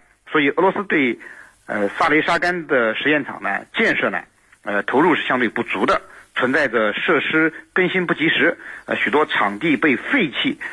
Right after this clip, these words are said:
呃，管理混乱的问题。你比如说，按照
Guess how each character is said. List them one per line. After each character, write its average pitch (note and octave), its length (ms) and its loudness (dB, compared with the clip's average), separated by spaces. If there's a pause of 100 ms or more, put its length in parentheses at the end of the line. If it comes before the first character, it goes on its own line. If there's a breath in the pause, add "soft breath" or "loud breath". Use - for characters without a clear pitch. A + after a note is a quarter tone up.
(180 loud breath)
呃， A2 200 2
管 C3+ 240 2
理 A#2 100 2
混 B3+ 220 2
乱 D3+ 120 2
的 G#2+ 80 -8
问 A2+ 140 -4
题。 - 240 -16
你 D3 100 -2
比 C3+ 80 0
如 B2 80 2
说， D#3 220 2
按 E3+ 160 0
照 D3 200 2